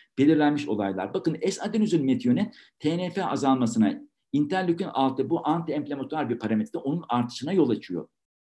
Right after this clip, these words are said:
Böyle olaylar. İşte bakın glutatyon sentezine girmesi, e, S-adenozin metionin üzerinden. Yani bunlar bakın S-adenozin metionin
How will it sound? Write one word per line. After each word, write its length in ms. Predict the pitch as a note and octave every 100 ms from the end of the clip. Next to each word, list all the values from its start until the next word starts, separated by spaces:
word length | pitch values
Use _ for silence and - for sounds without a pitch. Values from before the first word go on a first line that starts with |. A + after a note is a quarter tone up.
| _ _ _ _ _ _ _
Böyle 220 | A#3 G#3+
olaylar. 640 | A3+ F3 D#3 C3 A2 F2+ - - _
İşte 280 | E3 - F#3
bakın 340 | F#3 D3+ A2+ - _
glutatyon 500 | E3+ G3 F3+ E3+ G#3
sentezine 520 | E3+ C#3+ C#3+ C3 D3+
girmesi, 680 | A#2+ C3 B2 A2+ - G#2+ G#3+ _ _ _ _
e, 340 | - B2+ A#2 D3+
S-adenozin 580 | C#3+ C3 C3+ B2 B2
metionin 460 | A#2 A2 A#2 B2 B2+
üzerinden. 600 | A#2 A#2 G#2+ G2 A#2 C3+ - _
Yani 220 | G3+ G3+ E3+
bunlar 460 | B3 A3+ D3+ F3 D3+
bakın 220 | D3 D#3+ F#3+
S-adenozin 540 | - D#3 D#3+ D#3+ E3
metionin 680 | C#3 B2+ C3 C3+ F#3 A3+ -